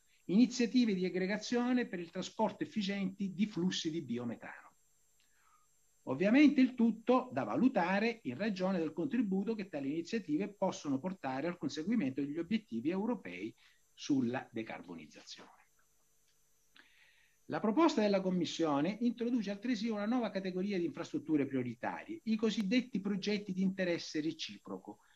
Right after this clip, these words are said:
sviluppati in cooperazione con paesi terzi. Si tratta di una categoria che merita attenzione in virtù del posizionamento dell'Italia quale snodo strategico per le infrastrutture energetiche del Mediterraneo.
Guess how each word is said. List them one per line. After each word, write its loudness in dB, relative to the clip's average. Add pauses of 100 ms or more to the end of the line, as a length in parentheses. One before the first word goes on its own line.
(140)
sviluppati 2
in 0
cooperazione -2
con -4
paesi -2
terzi. -16 (960)
Si -2
tratta 4
di 4
una 4
categoria 2
che -2
merita 0
attenzione -4
in 2
virtù 0
del -2
posizionamento -2
dell'Italia 0
quale -2
snodo -2
strategico -4
per -4
le -6
infrastrutture -4
energetiche -2
del 0
Mediterraneo. -4